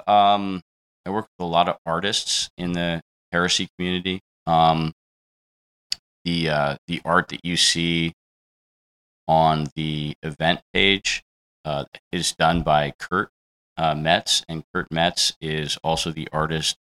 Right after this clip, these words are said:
for, um, Ryan Kimmel's event at Adepticon. Uh, if you're familiar with Radio Free Istvan, he's done a lot of art for them. He's done a lot of art for other thirty K podcasts.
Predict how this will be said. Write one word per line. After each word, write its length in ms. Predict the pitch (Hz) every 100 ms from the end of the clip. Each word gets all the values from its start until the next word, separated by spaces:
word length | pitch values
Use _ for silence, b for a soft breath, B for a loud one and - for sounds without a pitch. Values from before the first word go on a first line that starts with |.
| _
for, 540 | 80 80 78 76 76 73 _ _ _ _ _ _
um, 580 | 78 76 76 73 71 71 _ _ _
Ryan 300 | 78 78 76
Kimmel's 560 | - 110 110 107 101
event 400 | 101 98 101 98
at 120 | - 78
Adepticon. 1040 | 76 95 98 - - 101 98 95 95 98 - _
Uh, 300 | 80 78 76
if 20 | -
you're 240 | 78 78 -
familiar 300 | 80 80 80
with 140 | 78 76
Radio 320 | 80 80 78 73
Free 200 | - 76 -
Istvan, 840 | 87 - 98 92 90 90 90 87 87 _ _ _ _ -
he's 200 | 78 -
done 440 | 80 76 73 69 - -
a 60 |
lot 400 | 76 76 76 73
of 100 | 76 -
art 240 | - 78 - _
for 140 | 80 76
them. 580 | 76 80 85 87 87 92 _ _ _ _ _ _
He's 300 | 80 82 76
done 160 | 71 71
a 80 |
lot 220 | 71 71 73
of 100 | 67
art 280 | - 76 73 -
for 140 | - - -
other 300 | 85 85 82
thirty 340 | - 80 80 -
K 140 | 82 -
podcasts. 880 | 80 80 78 - 82 82 82 - -